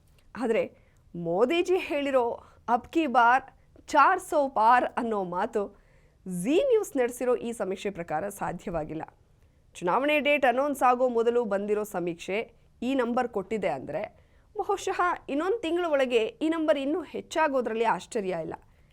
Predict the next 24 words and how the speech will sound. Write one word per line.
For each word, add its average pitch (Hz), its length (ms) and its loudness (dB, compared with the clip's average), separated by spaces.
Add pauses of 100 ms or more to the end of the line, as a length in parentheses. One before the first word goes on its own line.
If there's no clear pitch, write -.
(400)
ಎನ್ 196 200 0
ಡಿ 339 60 2
ಎ 330 480 0 (180)
ನಾನೂರು 294 640 0
ದಾಟಿ 170 580 -2 (240)
ಇಂಡಿಯಾ 294 320 4
ಅಲಯನ್ಸ್ 254 480 2 (160)
ಎಪ್ಪತ್ತಕ್ಕೆ 220 840 -2
ಕುಸಿದು 311 340 -2
ಹೋದ್ರೂ 196 280 -6
ಹೋಗಬಹುದು. 165 580 -10 (580)
ಅಂದ್ಹಾಗೆ 226 520 2 (340)
ಒಪಿನಿಯನ್ 392 560 6
ಪೋಲ್ 269 220 4
ಪ್ರಕಾರ 214 340 0 (200)
ಅತಿ 311 220 0
ಹೆಚ್ಚು - 400 -4
ಜನರು 220 520 0 (260)
ಮೋದಿ 294 420 0
ಗ್ಯಾರಂಟಿಯ 226 580 2
ಬಗ್ಗೆ 185 280 -4
ಭರವಸೆ 202 400 -8
ಮಾತುಗಳನ್ನ 180 540 -6
ಆಡಿದಾರಂತೆ. 165 640 -8